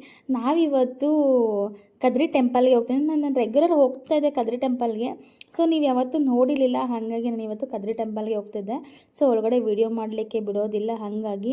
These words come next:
ಇಲ್ಲಿ ನಾನು ದೇವಸ್ಥಾನದಲ್ಲಿ ಒಳಗಡೆ ದರ್ಶನ ಮಾಡಿಕೊಂಡು, so, ಇಲ್ಲಿ ಮೇಲ್ಗಡೆ ಒಂದು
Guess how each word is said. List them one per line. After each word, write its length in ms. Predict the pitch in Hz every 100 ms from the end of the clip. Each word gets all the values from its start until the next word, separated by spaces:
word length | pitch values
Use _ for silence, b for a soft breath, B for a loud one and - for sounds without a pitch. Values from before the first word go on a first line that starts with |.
| 269 B B _
ಇಲ್ಲಿ 560 | 240 247 240 233 220 214
ನಾನು 300 | 208 220 220
ದೇವಸ್ಥಾನದಲ್ಲಿ 500 | 196 208 240 214 214
ಒಳಗಡೆ 380 | 202 196 202 202
ದರ್ಶನ 300 | 185 - 240
ಮಾಡಿಕೊಂಡು, 600 | 233 220 202 202 196 196 320 B B B B -
so, 100 | 339
ಇಲ್ಲಿ 160 | 320
ಮೇಲ್ಗಡೆ 580 | 294 269 294 320 311 294
ಒಂದು 720 | 320 285 277 269 269 370 -